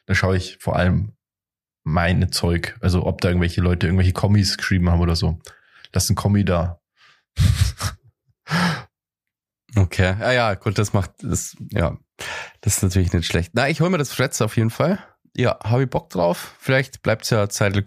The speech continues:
Speaker 2: cool.
Speaker 1: Ja. Aber wie gesagt, also hier gnadenlos Sachen blocken und, äh, stumm schalten hilft, glaub ich, schon sehr.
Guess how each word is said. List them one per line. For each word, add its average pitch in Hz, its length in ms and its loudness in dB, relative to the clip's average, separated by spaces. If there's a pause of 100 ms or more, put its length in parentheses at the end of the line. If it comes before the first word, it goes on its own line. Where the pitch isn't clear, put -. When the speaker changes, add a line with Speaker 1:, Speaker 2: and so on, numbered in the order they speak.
Speaker 2:
cool. 95 220 4 (500)
Speaker 1:
Ja. 85 580 2 (520)
Aber 127 140 2
wie 165 60 2
gesagt, 156 300 -2
also 127 380 2
hier 131 460 0 (560)
gnadenlos 123 1040 0 (180)
Sachen 117 1000 2 (280)
blocken 107 580 2
und, 98 460 2
äh, 92 200 2
stumm 110 260 4
schalten 101 640 2
hilft, 101 380 2
glaub 92 240 2
ich, 85 100 0
schon 90 220 2
sehr. 82 460 0